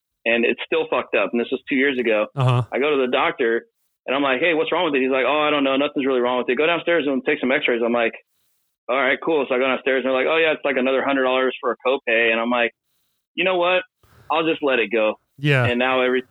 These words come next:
Speaker 1: every once in a while it'll pop a, a couple extra times and it hasn't fallen off yet. So I'm good.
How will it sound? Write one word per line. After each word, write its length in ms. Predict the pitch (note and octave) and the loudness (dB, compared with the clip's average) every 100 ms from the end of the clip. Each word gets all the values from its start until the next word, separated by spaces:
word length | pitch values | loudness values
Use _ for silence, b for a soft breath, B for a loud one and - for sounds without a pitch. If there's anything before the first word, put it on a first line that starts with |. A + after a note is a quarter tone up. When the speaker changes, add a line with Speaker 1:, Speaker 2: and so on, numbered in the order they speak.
| - | -2
Speaker 1:
every 160 | B2+ C3 | 0 0
once 180 | B2+ C3 | -2 -2
in 80 | |
a 20 | B2+ | 0
while 180 | B2 A#2+ | 0 0
it'll 120 | A2+ - | -2 -2
pop 240 | A#2+ A#2 | -4 -2
a, 40 | |
a 180 | C3+ A#2 | -2 -2
couple 280 | - A#2+ A#2 | -2 -2 0
extra 220 | A#2 A#2+ - | 0 -2 -2
times 380 | A#2+ A#2 A2+ A2 | -2 0 0 -2
and 140 | A2 | -2
it 80 | A2 - | -4 -4
hasn't 280 | A2+ B2+ A#2+ | -2 -2 -2
fallen 260 | A#2+ A2+ A2+ | -2 0 0
off 160 | A2+ | 0
yet. 140 | A2 G#2 | -2 -2
So 60 | A2+ | -2
I'm 140 | G#2+ | -2
good. 200 | G#2 G2+ | 0 0